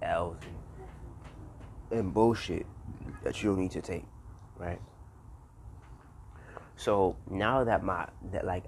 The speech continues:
I, I wish I could, I need to find that book, no bullshit. Um, and your calling is something that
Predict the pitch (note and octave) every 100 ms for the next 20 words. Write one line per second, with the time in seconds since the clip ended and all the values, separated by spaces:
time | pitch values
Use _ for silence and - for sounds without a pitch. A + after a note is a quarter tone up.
0 | - - G#2+ F#2+ G2+ G#2+ G#2+ - A#2 D3
1 | B2 F2 F#2+ F2+ E2+ - - F2+ - F2+
2 | F2 E2 - F#2 F#2 - - - - -
3 | - - - - - - - - G#2 G#2
4 | F#2+ F2+ F2 - - - - - - -
5 | - - - - - - - - - -
6 | - - - - A2 G#2 G2+ G2 F#2+ F#2
7 | - - - - - - - - - -
8 | - - G2 G#2+ G#2 A2 A#2+ C#3+ C3+ G#2+
9 | - E2+ - G2+ F#2+ G2+ F2 F2 F2 E2